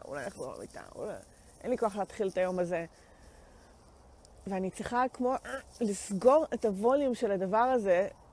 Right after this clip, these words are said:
ושמתי מוזיקה, <laughs> כדי לא לחשוב בכלל. פשוט לקום, להתלבש ולצאת מהבית. <laughs> הייתי צריכה ממש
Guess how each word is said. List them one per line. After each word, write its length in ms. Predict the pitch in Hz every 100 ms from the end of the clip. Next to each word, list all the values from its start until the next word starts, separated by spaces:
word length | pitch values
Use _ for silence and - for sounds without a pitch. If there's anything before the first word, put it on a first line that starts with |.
| - 180
ושמתי 680 | 175 170 151 196 - 226 226
מוזיקה, 600 | 233 262 240 233 - 233 - - - - - - -
<laughs> 800 | - - - 277 311 277 254 -
כדי 200 | 233 208
לא 180 | 262 311
לחשוב 340 | - - 269
בכלל. 380 | 202 226 220 185 - - - -
פשוט 240 | 214 330
לקום, 320 | 233 339 349
להתלבש 500 | 226 214 226 294 - -
ולצאת 260 | 196 208 247
מהבית. 460 | 226 185 156 -
<laughs> 260 | 233 - - - - - - - - - - - - - - - - - - -
הייתי 180 | 214 247
צריכה 300 | - 247 269
ממש 440 | 233 214 269 -